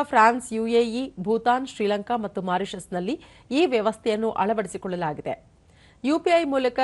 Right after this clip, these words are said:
ದೇಶದಲ್ಲಿ ಇನ್ನೂರ ಹತ್ತು ಲಕ್ಷ ಕೋಟಿ ರೂಪಾಯಿ ವಹಿವಾಟು ನಡೆದಿದೆ ಎಂದರು. ಅಸ್ಸಾಂನ ನಮ್ರೂಪ್ನಲ್ಲಿರುವ ನಾಲ್ಕನೇ ರಸಗೊಬ್ಬರ ಸ್ಥಾವರದಲ್ಲಿ ಹೊಸ ಬ್ರೌನ್‌ಫೀಲ್ಡ್ ಅಮೋನಿಯಾ ಯೂರಿಯಾ ಸಂಕೀರ್ಣವನ್ನು ಸ್ಥಾಪಿಸಲಾಗುವುದು.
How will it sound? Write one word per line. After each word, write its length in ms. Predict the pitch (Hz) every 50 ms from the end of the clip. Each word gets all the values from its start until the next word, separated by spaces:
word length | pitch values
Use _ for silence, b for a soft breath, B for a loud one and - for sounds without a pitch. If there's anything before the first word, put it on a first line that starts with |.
| 262 220
ದೇಶದಲ್ಲಿ 540 | 214 220 240 - - 202 233 226 226 247 254
ಇನ್ನೂರ 420 | 220 - 214 226 240 277 302 294 285
ಹತ್ತು 340 | 240 - 254 247 - - 294
ಲಕ್ಷ 280 | 240 226 220 - - 247
ಕೋಟಿ 260 | 226 226 214 214 214
ರೂಪಾಯಿ 340 | 196 214 202 214 202 196 185
ವಹಿವಾಟು 480 | 165 175 196 226 214 247 247 247 254
ನಡೆದಿದೆ 420 | 214 208 185 190 170 175 170 180 170
ಎಂದರು. 400 | 170 160 151 143 143 139 - - _ _ _ - _ _ _ _ _ b b b b b b b b b b b
ಅಸ್ಸಾಂನ 460 | 226 247 240 - 339 320 320 302 302 302 302
ನಮ್ರೂಪ್ನಲ್ಲಿರುವ 840 | 285 247 214 220 240 302 311 - 285 240 240 226 220 220 214 233 233
ನಾಲ್ಕನೇ 520 | 220 185 160 190 220 - - 254 254 262
ರಸಗೊಬ್ಬರ 480 | 247 220 - - 196 214 208 - 214 208
ಸ್ಥಾವರದಲ್ಲಿ 720 | - - - 185 175 170 180 175 165 185 175 233 349 B B B B B B
ಹೊಸ 280 | - 254 262 254 - 311 311
ಬ್ರೌನ್‌ಫೀಲ್ಡ್ 640 | 262 214 233 220 226 240 233 - 277 277 294 277 - -
ಅಮೋನಿಯಾ 460 | - 202 214 233 254 262 269 269 262 262
ಯೂರಿಯಾ 440 | 254 202 202 208 214 226 233 240
ಸಂಕೀರ್ಣವನ್ನು 680 | 240 - 196 180 180 - 214 220 196 208 202 190 165 190
ಸ್ಥಾಪಿಸಲಾಗುವುದು. 1000 | 185 - - 262 233 175 196 - - 170 170 160 160 151 156 156 - - -